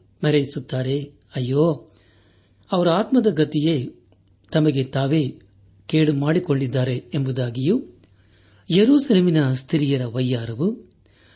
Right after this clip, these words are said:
ಅವರಿಗಾಗುವ ದಂಡನೆ ಎಂಬ ವಿಷಯಗಳ ಕುರಿತು ನಾವು ಧ್ಯಾನ ಮಾಡಿಕೊಂಡೆವು. ಧ್ಯಾನ ಮಾಡಿದಂಥ ಎಲ್ಲ ಹಂತಗಳಲ್ಲಿ ದೇವಾದ ದೇವನೇ ನಮ್ಮನ್ನು ನಡೆಸಿದನು.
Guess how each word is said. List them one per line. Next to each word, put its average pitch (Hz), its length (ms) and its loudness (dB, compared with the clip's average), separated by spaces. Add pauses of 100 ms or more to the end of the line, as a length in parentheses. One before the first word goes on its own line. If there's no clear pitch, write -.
(200)
ಅವರಿಗಾಗುವ 160 880 2 (560)
ದಂಡನೆ 156 340 2
ಎಂಬ 139 160 -2
ವಿಷಯಗಳ 131 460 -6
ಕುರಿತು 214 680 -2 (600)
ನಾವು 127 340 -2
ಧ್ಯಾನ 139 240 -4
ಮಾಡಿಕೊಂಡೆವು. 127 880 -8 (840)
ಧ್ಯಾನ 185 280 4
ಮಾಡಿದಂಥ 160 520 0
ಎಲ್ಲ 135 280 0
ಹಂತಗಳಲ್ಲಿ 131 720 -4 (680)
ದೇವಾದ 131 340 0
ದೇವನೇ 135 560 -2 (420)
ನಮ್ಮನ್ನು 127 280 0
ನಡೆಸಿದನು. 131 640 -4